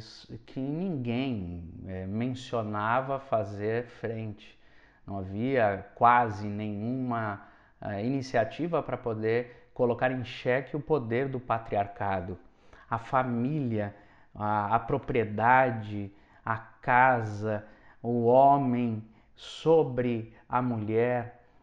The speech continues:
essa relação era muito definida, muito clara, as pessoas sabiam como funcionava o mundo. Qualquer menino, em qualquer momento da história antiga, em qualquer lugar do mundo ocidental,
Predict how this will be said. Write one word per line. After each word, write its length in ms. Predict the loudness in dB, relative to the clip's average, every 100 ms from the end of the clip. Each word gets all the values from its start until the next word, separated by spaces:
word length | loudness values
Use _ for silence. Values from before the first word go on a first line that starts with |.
| _
essa 280 | -6 -4 -2
relação 920 | -2 2 2 0 -8 -2 -2 0 -2 -4
era 140 | -4
muito 320 | -4 -6 -6
definida, 680 | -6 -8 -8 -4 -2 -2 -2
muito 220 | -4 -6
clara, 460 | -8 0 2 2 0
as 100 | -4
pessoas 320 | -8 -8 -6
sabiam 480 | -4 -4 -4 -4 -4
como 220 | -4 -4
funcionava 640 | -4 -8 -6 -2 0 0
o 20 | 0
mundo. 540 | -2 -2 -4 -4 -8 -16 _ _ -20 -14 -6
Qualquer 300 | -2 0 0
menino, 680 | 0 -2 0 0 0 -2
em 80 | -4
qualquer 340 | -4 -4 -2 -4
momento 540 | -4 -4 -4 -6 -4
da 140 | -4
história 640 | -4 -6 -18 -2 0 2 0
antiga, 520 | -4 -8 -6 -4 -2
em 100 | -4
qualquer 320 | -4 -2 -2
lugar 340 | -2 0 0 0
do 180 | 0
mundo 460 | -2 -2 -2 -2 -2
ocidental, 1120 | -4 -6 -6 -4 -4 -4 0 4 4 0 -8